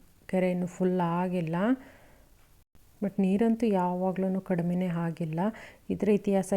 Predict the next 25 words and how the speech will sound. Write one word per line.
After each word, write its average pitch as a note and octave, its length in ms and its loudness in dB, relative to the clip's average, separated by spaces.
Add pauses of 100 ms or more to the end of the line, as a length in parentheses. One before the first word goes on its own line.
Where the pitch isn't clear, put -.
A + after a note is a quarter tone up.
ಹೇಳ್ಬೇಕು F#3 480 -2
ಅಂದ್ರೆ F#3+ 180 0 (120)
ಈ - 20 2 (140)
ಕೆರೆನ G3 300 0 (100)
ಕಟ್ಟಿ G#3 240 -2 (140)
ಸುಮಾರು G3 340 2
ಐನೂರು F3+ 300 0
ಆರ್ನೂರು F3 320 -2
ವರ್ಷಗಳ F3+ 420 -4
ಇತಿಹಾಸನೇ F3 640 -2
ಇದೆ E3 200 -2
ಇದಕ್ಕೆ. D#3+ 280 0 (560)
ಏಳು A3+ 240 6 (100)
ಗುಡ್ಡಗಳು F#3 520 0
ಅಂದ್ರೆ F#3+ 180 0 (160)
ಏಳು F#3 160 2 (100)
ಬೆಟ್ಟಗಳು F#3+ 560 -2 (1400)
ಈ G3+ 120 4
ನೀರಲ್ಲಿ G3 460 2
ಮುಳುಗಿದೆ F#3 520 0
ಅಂತ E3 160 -4 (100)
ಅಂತಾರೆ. D#3+ 420 -4
ನೋಡಿ F3 180 -2 (100)
ದೂರಕ್ಕೆಲ್ಲ F#3 480 -2 (100)
ಬೆಟ್ಟಗಳು F3 380 -4